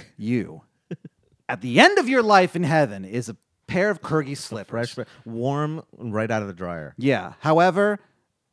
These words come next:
Speaker 1: do not wait. Do not wait to see your, your fate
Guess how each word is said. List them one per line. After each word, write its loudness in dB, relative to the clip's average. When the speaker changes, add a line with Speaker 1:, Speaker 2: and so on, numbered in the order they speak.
Speaker 1:
do 2
not 4
wait. 2
Do -4
not 2
wait 0
to -4
see -4
your, 0
your -2
fate -2